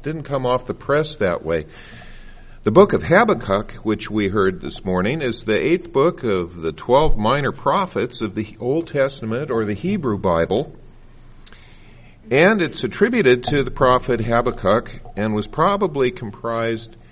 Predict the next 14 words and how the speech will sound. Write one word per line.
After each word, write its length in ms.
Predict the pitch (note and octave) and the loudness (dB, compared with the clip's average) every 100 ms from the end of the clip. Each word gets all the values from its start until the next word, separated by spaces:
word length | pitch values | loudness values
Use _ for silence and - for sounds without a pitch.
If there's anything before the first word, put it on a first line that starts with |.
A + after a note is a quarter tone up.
| - - | -18 -8
in 120 | A#2 | -4
the 100 | G#2+ | 0
late 460 | G#2 B2 C3 - - | 0 0 -2 -8 -16
seventh 600 | - - B2 A#2 A2+ G#2+ | -12 -2 0 0 -2 -8
century 880 | - A2+ A2 - G#2 F#2+ F2 F2+ - - - - - | -6 -4 -4 -4 -2 -2 -2 -8 -14 -20 -20 -20 -4
B 160 | A2+ G#2 | 0 0
C, 420 | - D#3 B2+ D2 | 0 2 2 0
which 360 | C#2+ G2+ - A2 | -2 -4 -4 -4
means 500 | G#2 G2 F2+ - - | -2 -2 -6 -6 0
seven 260 | B2+ A#2+ | 0 0
hundred 400 | G#2+ B2 A2 F2+ | -4 -4 -4 -4
years, 760 | G#2 C3+ G#2 G2 G2 - - - | -4 -2 -2 -2 -6 -16 -18 -18
well, 520 | C#3+ A#2+ B2+ B2+ A#2+ | -14 -12 -10 -10 -10
probably 600 | A#2 A#2+ A#2+ A2 G#2 F2+ | -6 -2 -2 -2 -2 -4